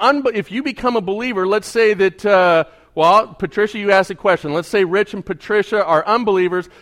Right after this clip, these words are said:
They come to Concord Bible Church. They hear the glorious news. They just actually just get in the Word of God, and there's a conviction. They come to faith. Oh, no, only one of them comes to faith, and it's Rich. Trish is like, "I don't get," I'm, I'm, I'm picking on you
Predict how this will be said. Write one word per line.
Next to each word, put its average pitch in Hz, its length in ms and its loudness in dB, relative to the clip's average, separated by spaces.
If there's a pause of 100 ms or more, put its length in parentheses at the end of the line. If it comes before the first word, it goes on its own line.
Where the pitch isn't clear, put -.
They 170 120 0
come 262 300 0
to 247 80 -2
Concord 233 400 -2
Bible 202 260 2
Church. 196 240 -4
They 180 160 -4
hear 247 220 -6
the 240 80 -6
glorious 208 500 -2
news. 202 300 -4 (240)
They 240 160 4
just 247 180 -4
actually 233 420 -4
just 233 240 -8
get 254 160 0
in 240 100 -6
the 233 60 -2
Word 233 200 0
of 190 100 -8
God, 226 300 2
and 202 100 -2
there's 202 140 0
a 196 40 -6
conviction. 220 520 -4
They 208 100 -4
come 247 320 -4
to 226 60 -10
faith. 240 400 -4
Oh, 269 160 -2
no, 262 360 -2
only 269 260 -2
one 311 340 0
of 330 120 2
them 202 200 -6
comes 220 340 -4
to 233 100 -4
faith, 254 560 -4 (640)
and 208 140 0
it's 214 160 -2
Rich. 151 640 -2 (420)
Trish 214 280 2
is 165 100 -6
like, 147 200 0
"I 160 100 2
don't 143 180 -2
get," - 320 -4
I'm, 104 280 -14
I'm, 107 220 -12 (120)
I'm 110 200 -10
picking 110 460 -12
on 92 240 -14 (400)
you 104 360 -10